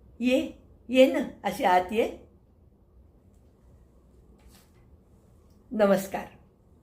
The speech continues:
व्हिडिओ आवडला असेल, कविता आवडली असेल तर नक्की सांगा. YouTube-वर छोटीशी कमेंट टाका, त्यामुळे ती वैशाली ताईंच्यापर्यंत पोहोचेल.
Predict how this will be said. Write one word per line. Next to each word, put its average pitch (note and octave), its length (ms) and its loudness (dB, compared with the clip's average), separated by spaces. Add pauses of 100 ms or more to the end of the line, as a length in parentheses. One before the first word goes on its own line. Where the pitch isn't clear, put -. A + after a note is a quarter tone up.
(500)
व्हिडिओ C4 320 2
आवडला A3+ 420 4
असेल, G3 520 -4
कविता G3+ 320 -4
आवडली G#3 560 -2
असेल F#3 460 -4 (580)
तर G#3 140 -2
नक्की G3+ 420 0
सांगा. F#3 400 -4 (340)
YouTube-वर B3+ 520 2 (160)
छोटीशी C4+ 400 -2
कमेंट G3 440 0
टाका, F3 360 -4 (240)
त्यामुळे B3 320 2
ती A#3 160 -4
वैशाली A3 540 0
ताईंच्यापर्यंत F#3+ 720 -2
पोहोचेल. F#3 840 -10